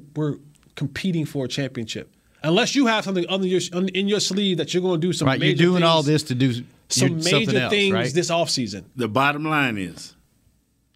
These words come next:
Speaker 3: you're getting rid of these studs. What studs are replacing them?
Speaker 2: Right.
Speaker 3: That is what you have to be ready to sell, right? Am I correct? Mister Jones is gonna tell his people,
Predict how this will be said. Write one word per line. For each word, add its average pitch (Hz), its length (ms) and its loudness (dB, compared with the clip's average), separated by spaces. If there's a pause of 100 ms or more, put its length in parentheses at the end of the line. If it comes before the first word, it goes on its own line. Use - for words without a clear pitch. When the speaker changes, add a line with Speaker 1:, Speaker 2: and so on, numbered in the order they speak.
(140)
Speaker 3:
you're 107 140 -4
getting 131 260 2
rid 156 120 2
of 156 80 2
these 151 240 2
studs. 120 720 -2 (640)
What 139 260 -2
studs 123 760 -2 (100)
are 113 140 -2
replacing 104 720 -6
them? 78 220 -16
Speaker 2:
Right. 82 240 -10 (220)
Speaker 3:
That 151 220 -2
is 117 160 -6
what 113 280 -4
you 113 100 -2
have 98 160 -6
to 104 100 -6
be 104 180 -2
ready 104 320 -4
to - 80 -18
sell, 117 500 -6
right? 110 380 -8
Am 113 140 -4
I 117 80 -2
correct? 123 340 -4
Mister 120 220 -10
Jones 156 320 -2
is 139 60 -6
gonna 135 120 -4
tell 151 220 -4
his 127 120 -6
people, 139 320 -6